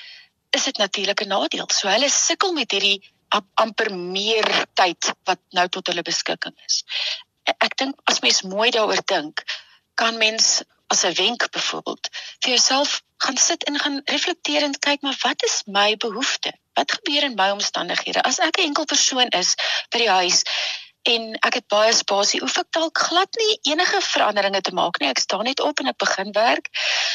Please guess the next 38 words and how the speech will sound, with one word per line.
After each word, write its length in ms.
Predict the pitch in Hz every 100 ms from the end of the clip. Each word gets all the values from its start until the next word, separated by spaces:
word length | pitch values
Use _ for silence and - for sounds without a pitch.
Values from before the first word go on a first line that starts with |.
| -
Maar 140 | 277 269
vir 120 | -
iemand 280 | 294 320 320
met 140 | 302
twee 200 | - 285
of 80 | 269
drie 180 | - 240
kinders 300 | 269 269 277
wat 180 | 240 -
moet 140 | 214
skool 280 | - 254 254
toe 120 | 277
gevat 420 | - - 240 -
word, 300 | 233 233 240 - - - - _
wat 180 | 226 240
huiswerk 480 | 190 220 262 247 240
het 140 | 226
in 60 | 220
die 100 | 214
middag, 400 | 196 202 196 202 - _ _
ek 120 | -
kan 160 | - 440
dalk 220 | 359 285
besluit, 500 | 277 - 254 240 240 -
weet 120 | 285
jy 60 | 339
wat, 180 | 220 - -
kom 160 | - 302
ek 160 | 403
staan 400 | - - 254 247
vyf 480 | 240 - 302 311 302
uur 160 | 311 285
op 300 | - - - _ _ _ _ -
en 100 | 220
ek 140 | 220
werk 280 | 190 208 240
tot 180 | 254 -
sewe 400 | - - 180